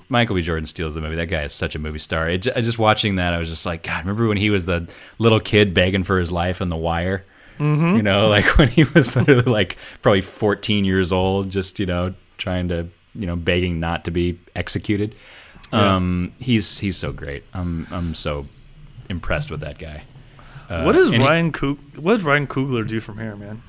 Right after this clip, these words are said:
Speaker 1: Yeah, I mean, y-, y-, I feel like you always ask me that question at the end of one of these conversations, and I always <laughs> struggle to come up with a really sophisticated answer for you. I mean,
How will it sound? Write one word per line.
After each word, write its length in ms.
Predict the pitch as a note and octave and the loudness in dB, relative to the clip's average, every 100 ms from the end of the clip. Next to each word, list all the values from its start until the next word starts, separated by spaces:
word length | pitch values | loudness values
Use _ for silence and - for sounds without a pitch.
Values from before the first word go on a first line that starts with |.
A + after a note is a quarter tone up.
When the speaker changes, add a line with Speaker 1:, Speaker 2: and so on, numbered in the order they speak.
| - | -2
Speaker 1:
Yeah, 320 | D#3 G3+ C3 | 4 6 6
I 60 | A2 | 4
mean, 180 | C3+ C#3+ | 2 4
y-, 360 | D3 - D3 D3 | 2 -4 -10 -10
y-, 80 | C3 | -10
I 20 | |
feel 180 | - F#3 | -4 -2
like 140 | C#3+ | 2
you 120 | C3 | 4
always 220 | B2+ C3 A2 | 4 4 4
ask 180 | G#2+ - | 2 2
me 80 | |
that 140 | G#2 F#2 | 0 2
question 280 | G#2+ G2 G2 | 0 0 0
at 40 | |
the 100 | F2+ | -2
end 100 | F#2 | 0
of 60 | F2+ | 0
one 120 | F2+ | -2
of 60 | F2+ | -2
these 100 | E2+ | -4
conversations, 760 | - F2 E2 - F2 - F#2+ E2 | -2 -2 -2 0 -2 0 0 0
and 100 | E2+ | 0
I 100 | F2+ | 2
always 220 | F#2+ F2+ | 2 2
<laughs> 20 | |
struggle 560 | - - - G2 F#2+ F2+ | 0 -2 2 2 4 0
to 100 | - | -2
come 200 | F2+ F#2 | -2 0
up 180 | F2 - | 0 0
with 120 | F2 | 0
a 80 | F2 | 2
really 340 | F2+ F2 E2+ D2+ | 0 0 -2 -4
sophisticated 880 | - E2 E2+ - E2 F2 D#2+ D#2 - | -6 -4 -6 -6 -4 -4 -4 -8 -8
answer 340 | G2 A#2 A#2 | -2 -2 -2
for 260 | F2 F#2+ E2+ | -4 -4 -2
you. 260 | E2+ F2 F2 | 0 0 -2
I 60 | |
mean, 380 | F#2 F#2 F#2 F2+ | -2 0 0 -2